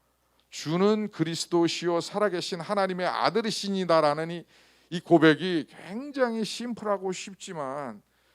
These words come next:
그러나 우리 삶에 있어서는 굉장히 큰 영역이고 총체적인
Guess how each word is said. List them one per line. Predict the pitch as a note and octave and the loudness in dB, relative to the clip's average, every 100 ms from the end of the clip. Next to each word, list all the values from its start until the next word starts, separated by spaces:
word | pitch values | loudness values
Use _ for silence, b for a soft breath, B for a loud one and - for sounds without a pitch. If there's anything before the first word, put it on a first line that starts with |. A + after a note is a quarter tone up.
| _ | _
그러나 | E3+ F3 F3 | 2 4 6
우리 | D3+ D#3+ | 4 2
삶에 | D#3+ E3+ E3 D#3 | 4 4 4 0
있어서는 | C#3 C#3+ D3 C3+ D#3+ B2+ F2 - _ _ _ - | -2 -4 -4 0 0 0 -4 -16 _ _ _ -8
굉장히 | D3+ D#3 D#3+ | -6 -4 -6
큰 | D#3 - G#3+ G3 | -6 -4 -2 0
영역이고 | F3 D3+ C3 B2 E3+ F3+ - _ _ | 0 -2 -6 -4 -4 -4 -12 _ _
총체적인 | - A3+ A#3+ G#3 F3+ D3+ D3+ G2+ | -10 -6 0 2 2 0 -8 -10